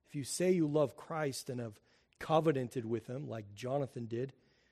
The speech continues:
why do you not do what he tells you to do? Why do you have your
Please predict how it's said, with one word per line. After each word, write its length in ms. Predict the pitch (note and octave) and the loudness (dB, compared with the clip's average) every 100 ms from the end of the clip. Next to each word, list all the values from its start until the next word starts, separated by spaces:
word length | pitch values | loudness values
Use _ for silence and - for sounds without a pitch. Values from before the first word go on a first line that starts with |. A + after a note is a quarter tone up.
| _ _ | _ _
why 240 | D#3 A3 C#4+ | 2 4 6
do 80 | |
you 100 | B3 | 6
not 320 | A#3+ A#3+ C3+ C#3 | 6 4 0 -2
do 220 | G#3 C4 | 4 4
what 160 | A3+ | 4
he 100 | G#3+ | 0
tells 460 | G#3+ - G3+ A#3+ F#3+ | -4 -4 2 4 4
you 100 | G#3+ | -2
to 140 | E3+ F3 | -2 -6
do? 460 | C#3 B3 D4+ A2+ - _ _ _ _ _ _ _ _ _ _ _ - | -2 0 2 0 -4 _ _ _ _ _ _ _ _ _ _ _ -10
Why 100 | A#3 | -6
do 80 | G#3 | -2
you 80 | |
have 200 | D#3 E3 | -2 -2
your 160 | D3+ D#3+ | -2 -4